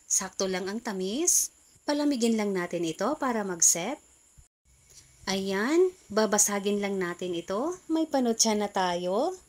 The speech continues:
Masarap ito panghimagas. At tiyak na magugustuhan din ito ng inyong mga chikiting. Alam naman natin na mahilig sa matatamis ang mga chikiting. Ilagay lang natin sa food processor itong ating panutsa kung gusto natin gawing asukal.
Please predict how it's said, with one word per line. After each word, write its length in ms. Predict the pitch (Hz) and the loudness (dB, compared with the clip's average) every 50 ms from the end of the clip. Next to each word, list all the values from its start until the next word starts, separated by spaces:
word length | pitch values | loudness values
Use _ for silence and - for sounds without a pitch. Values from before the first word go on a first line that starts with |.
| _ - | _ -2
Masarap 400 | 226 214 - 214 202 185 180 - | 0 0 2 2 2 0 0 -2
ito 240 | - 359 - - 320 294 285 285 | -4 -4 0 4 4 4 4 4
panghimagas. 1120 | 349 339 349 359 381 320 269 233 214 208 202 196 196 226 294 349 381 - - - - - - _ _ _ _ _ _ | 4 2 4 4 4 4 4 2 0 2 2 2 2 2 0 0 2 2 2 0 0 -6 -10 _ _ _ _ _ _
At 160 | - 233 240 - - | -8 -8 -8 -4 0
tiyak 320 | - - 233 247 254 294 | 0 0 0 0 0 0
na 80 | 294 311 | 2 4
magugustuhan 800 | 311 330 311 269 294 285 233 254 262 - - 247 233 233 226 220 | 4 4 4 4 2 2 4 4 4 4 4 4 2 2 2 2
din 160 | 220 208 202 | 0 0 0
ito 160 | 196 190 220 226 285 | -2 0 0 2 2
ng 160 | 320 349 320 | 4 4 4
inyong 400 | 240 233 233 226 226 220 220 220 | 4 2 2 2 2 2 0 0
mga 160 | 220 220 220 | 0 0 0
chikiting. 720 | - 226 208 - 202 190 - 208 202 208 220 254 320 359 349 - - - - | -2 0 0 0 0 0 2 2 2 4 4 2 2 0 -2 -6 -14 -14 -6
Alam 320 | - 202 208 208 214 220 214 | -2 0 2 2 2 2 2
naman 320 | 214 214 214 214 214 208 | 0 0 0 0 0 2
natin 320 | 190 185 185 185 214 254 311 | 2 0 0 0 0 0 2
na 80 | 370 | 2
mahilig 480 | 370 359 349 302 277 240 226 226 233 - | 4 4 4 4 2 2 2 0 0 0
sa 80 | - | 0
matatamis 640 | 254 254 247 240 233 220 - 202 196 196 202 233 254 | 0 2 2 2 2 2 2 2 0 2 2 0 2
ang 160 | - 311 311 | 2 2 4
mga 240 | 311 320 330 330 330 | 4 4 2 2 0
chikiting. 720 | - 302 - 302 294 294 - 294 294 294 311 320 339 381 - - _ _ _ _ _ | -2 -2 -2 -2 -4 -2 -2 -4 -2 0 0 0 0 -2 -2 -6 _ _ _ _ _
Ilagay 400 | - 311 349 349 349 349 349 320 | -2 0 2 4 6 6 6 6
lang 160 | 320 302 277 | 6 6 4
natin 320 | 254 226 214 - 240 311 311 | 4 2 2 2 4 4 4
sa 160 | - 349 - | 4 2 0
food 160 | 294 269 233 | -2 -6 -4
processor 560 | - - 220 208 - 214 185 - 208 220 320 | -2 -2 0 2 2 4 4 4 4 2 0
itong 320 | 311 240 - 269 269 247 226 | -2 -2 -4 -2 -2 0 0
ating 240 | 220 220 247 254 | 0 0 0 -2
panutsa 560 | 254 - 226 208 190 185 - - 190 226 269 - | 0 0 0 0 0 0 0 0 0 0 -2 -2
kung 160 | 285 262 226 | -2 0 2
gusto 160 | 226 - 240 | 2 2 2
natin 400 | 220 214 208 208 208 240 277 285 | 2 0 0 -2 0 0 0 2
gawing 320 | 254 247 233 240 247 240 | 2 2 0 0 -2 0
asukal. 640 | 254 247 - 233 196 - - 175 170 180 196 233 294 | 2 2 2 2 0 -2 -2 -2 0 0 0 0 -2